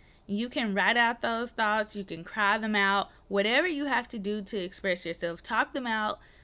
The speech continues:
with a friend, like I said, or a trusted individual, a therapist. You need that, okay? And when it comes down to the spiritual part of your health, this is gonna depend on your individual journey.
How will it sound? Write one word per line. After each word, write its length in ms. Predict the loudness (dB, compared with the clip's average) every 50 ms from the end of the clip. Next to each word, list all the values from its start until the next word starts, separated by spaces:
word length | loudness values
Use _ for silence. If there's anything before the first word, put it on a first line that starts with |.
| -10 -4
with 220 | -2 -2 0 0
a 80 | 0 -2
friend, 300 | 0 0 -2 0 0 0
like 160 | 0 2 0
I 80 | 0
said, 420 | 0 -2 -2 -2 0 0 0 0 0
or 220 | 0 -2 -2 -2
a 160 | -2 -2 -4
trusted 500 | -4 -4 -2 0 0 0 -2 -4 -6 -6
individual, 840 | -4 -4 -4 -2 -2 -2 -2 -2 -2 -2 -2 -2 -2 0 0 0 -2
a 100 | -2 -4
therapist. 800 | -4 -2 -2 0 0 0 -2 -4 -6 -6 -6 -4 -4 -6 -8 -10 -16 _ _ _ _ _ -10
You 320 | -8 -6 -4 -2 -2 -2
need 520 | -4 -4 -4 -2 -2 -2 -2 -4 -6 -6 -4
that, 240 | -4 -2 -2 -2 -2
okay? 540 | -4 -6 -6 -4 -2 -2 -2 -2 -2 -4 -8 -10 _ _ -6
And 240 | -4 -4 -2 -2 -4
when 160 | -4 -4 -6
it 160 | -8 -10 -10
comes 400 | -6 -4 -4 -2 -4 -4 -6 -6
down 480 | -8 -6 -4 -4 -2 -2 -2 -4 -4 -4
to 540 | -6 -8 -8 -8 -8 -6 -6 -8 -8 -10 -12 -16 _ _ _ -8
the 140 | -8 -6 -6
spiritual 680 | -6 -10 -12 -10 -8 -6 -4 -4 -4 -6 -6 -8 -10 -8
part 260 | -8 -6 -6 -4 -4
of 140 | -6 -8 -8
your 100 | -10 -10
health, 380 | -10 -8 -8 -8 -8 -8 -10 -14 -18 -20 -20 -20 -20 -20 -14 -8
this 280 | -4 -2 -2 -2 -2
is 120 | -4 -6 -6
gonna 260 | -6 -4 -4 -2 -2
depend 400 | -4 -6 -6 -6 -4 -4 -2 -2
on 360 | -2 -2 -2 -2 -2 -4 -4
your 280 | -2 -2 -2 -2 -2 -2
individual 840 | -4 -4 -4 -4 -4 -4 -4 -4 -4 -4 -4 -4 -4 -6 -6 -6
journey. 500 | -6 -6 -6 -6 -8 -8 -10 -10 -12 -14